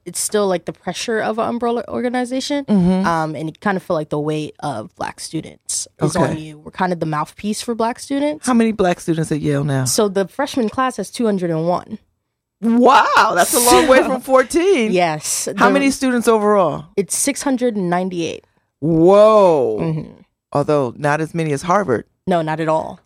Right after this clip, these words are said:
Speaker 2: Harvard has got the largest Black, um, freshman incoming class ever.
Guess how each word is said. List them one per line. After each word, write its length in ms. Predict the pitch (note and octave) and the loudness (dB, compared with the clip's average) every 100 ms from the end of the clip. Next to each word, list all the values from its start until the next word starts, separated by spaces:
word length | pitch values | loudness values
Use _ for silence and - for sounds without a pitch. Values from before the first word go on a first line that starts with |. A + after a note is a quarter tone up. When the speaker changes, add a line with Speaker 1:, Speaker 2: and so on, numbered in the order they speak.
| _ | _
Speaker 2:
Harvard 340 | - C#3 D#3+ | 0 2 2
has 160 | D3+ - | 0 -2
got 180 | C#3 - | -6 -2
the 100 | C3 | -2
largest 1000 | C3+ C#3+ D3+ D#3+ E3 - E3+ E3+ - - _ _ _ - | 0 0 0 0 -2 -4 -4 -4 -10 -20 _ _ _ -4
Black, 500 | F3 D#3 - _ _ _ _ _ _ _ _ - - - | -2 -2 -6 _ _ _ _ _ _ _ _ -20 -10 -4
um, 240 | D3+ D3 | -2 -2
freshman 420 | - D#3+ - D3+ - | -2 -2 -2 -6 -4
incoming 420 | D#3+ - D#3 D#3+ | -4 -4 -4 -2
class 340 | F#3+ D3 D3 - | -2 -2 -2 -2
ever. 400 | D3+ B2+ F#2+ | 0 0 -2